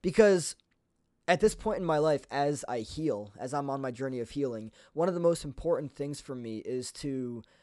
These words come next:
live an exceedingly fulfilling life. <laughs> Like, like, genuinely.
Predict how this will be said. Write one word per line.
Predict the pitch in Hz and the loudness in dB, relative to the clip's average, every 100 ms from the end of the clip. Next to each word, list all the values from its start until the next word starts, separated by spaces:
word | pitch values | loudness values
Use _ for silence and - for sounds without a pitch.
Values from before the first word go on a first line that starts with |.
| _ _ _ _ - | _ _ _ _ -6
live | 139 156 180 151 113 110 - - _ _ _ _ _ _ _ _ _ | 0 4 6 6 4 -4 -14 -20 _ _ _ _ _ _ _ _ _
an | 151 | -2
exceedingly | 143 - - 165 180 180 156 139 | -2 -2 -4 -2 0 0 0 -2
fulfilling | 123 - 123 143 139 117 | -4 -6 -6 -4 -4 -4
life. | 117 107 - - - _ | -8 -8 -14 -20 -20 _
<laughs> | - - - - 156 - _ - - - _ 156 | -12 -10 -12 -14 -18 -18 _ -20 -20 -20 _ 2
Like, | 151 - | 2 0
like, | 127 160 156 | -4 -2 0
genuinely. | - 196 131 78 73 - | 0 0 0 -6 -14 -20